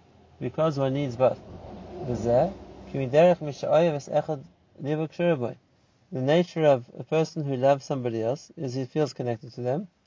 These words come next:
And that closeness takes away Yira. Ava is an expression of closeness, of togetherness. Yira is an expression of distance. Something I'm afraid of, someone I'm in awe of,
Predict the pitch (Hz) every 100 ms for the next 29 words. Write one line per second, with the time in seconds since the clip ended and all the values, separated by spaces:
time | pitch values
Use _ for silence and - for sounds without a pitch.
0 | _ _ _ _ _ - 131 127 180 180
1 | 160 147 135 143 147 131 123 113 - _
2 | _ _ _ _ - 131 131 139 - 170
3 | 185 185 147 156 - _ _ - - -
4 | - 160 135 151 156 - 151 156 147 -
5 | _ _ _ _ - 147 160 143 127 120
6 | 143 143 139 127 117 _ 127 117 151 135
7 | 113 120 117 113 113 147 - _ _ _
8 | _ 127 147 175 143 156 - - 123 123
9 | - - 135 127 127 110 160 - - _
10 | _ _ _ _ _ - 151 156 135 127
11 | - 147 135 113 135 139 139 131 131 123
12 | 120 123 147 139 113